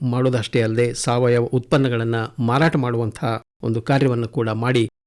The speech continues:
ಅವರು ಬೇರೆಯವರಿಗೆ ಮಾದರಿಯಾಗಿದ್ದಾರೆ. ಯಾಕೆ ಅವರು ಸಾವಯವ ಕೃಷಿಗೆ ಇಳಿದ್ರು, ಮತ್ತ ಈಗೇನು ಅವ್ರು ಮಾರ್ಕೆಟ್ ಮಾಡ್ತಾ ಇದ್ದಾರೆ, ಯಾವ ರೀತಿ ಮಾಡ್ತಾ ಇದ್ದಾರೆ,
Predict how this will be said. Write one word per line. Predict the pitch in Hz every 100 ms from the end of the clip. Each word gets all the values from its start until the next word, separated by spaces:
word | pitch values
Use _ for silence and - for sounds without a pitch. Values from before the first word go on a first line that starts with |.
| -
ಅವರು | 156 160 165 160 139
ಬೇರೆಯವರಿಗೆ | 127 123 120 117 117 113 -
ಮಾದರಿಯಾಗಿದ್ದಾರೆ. | 120 107 107 104 107 101 101 101 - - _ -
ಯಾಕೆ | 175 214 202
ಅವರು | 190 180
ಸಾವಯವ | - 143 147 147
ಕೃಷಿಗೆ | 135 127 131 127 123
ಇಳಿದ್ರು, | 123 117 120 113 123
ಮತ್ತ | 117 - 120 113 - _ -
ಈಗೇನು | 156 143 196 180
ಅವ್ರು | 160
ಮಾರ್ಕೆಟ್ | 131 120 151 -
ಮಾಡ್ತಾ | 113 113 117 123
ಇದ್ದಾರೆ, | 107 107 104 - _ -
ಯಾವ | 127 143
ರೀತಿ | 147 139 135
ಮಾಡ್ತಾ | 120 120 110 -
ಇದ್ದಾರೆ, | 127 120 123